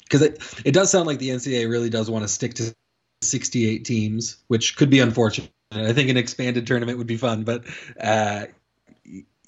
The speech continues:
yeah, I think, you know, a sixty-eight team tournament, that's gonna be a lot of teams in a bubble. You know, I, I don't know how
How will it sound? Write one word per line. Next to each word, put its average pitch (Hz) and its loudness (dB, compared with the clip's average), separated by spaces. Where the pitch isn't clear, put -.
yeah, 127 0
I 127 2
think, 139 0
you 135 -4
know, 107 -8
a 123 -4
sixty-eight 139 -2
team 127 -4
tournament, 123 -2
that's 135 2
gonna 165 6
be 160 8
a 156 8
lot 127 2
of 127 0
teams 139 -2
in 127 0
a 113 2
bubble. 143 -2
You 143 4
know, 143 2
I, 127 2
I - 4
don't 139 4
know 123 6
how 131 0